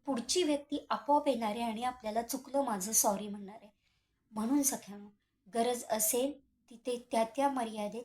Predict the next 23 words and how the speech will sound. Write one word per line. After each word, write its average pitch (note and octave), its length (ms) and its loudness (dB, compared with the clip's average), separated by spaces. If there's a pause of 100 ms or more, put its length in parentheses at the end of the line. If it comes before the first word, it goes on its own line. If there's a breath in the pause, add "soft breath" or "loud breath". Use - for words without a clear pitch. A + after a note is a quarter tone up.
त्या A3 120 -4
त्या A#3+ 180 -6
प्रमाणात G#3+ 640 -4 (680)
माफी A3+ 320 -6
मागितलीच A#3 640 -4
पाहिजे. G#3 380 -10 (340 soft breath)
पण B3 120 -4 (120)
इतकं D#4 420 -2
माफीच्या C4 600 0 (200)
आहारी D4+ 440 2
जाऊ A3 240 2
नका G#3 300 -14 (400)
की C4+ 40 -20 (140)
तुम्ही B3+ 340 -20 (280)
तिथे A#3 240 -6
स्वतःला G#3 560 -2 (120)
किंवा G#3 220 -4
स्वतःचं A3+ 540 -8 (120)
अस्तित्वच D4 560 -6
दुसऱ्या C4+ 300 2
कोणाच्या C#4+ 420 0
तरी C#4 120 2
हातात A#3+ 360 -2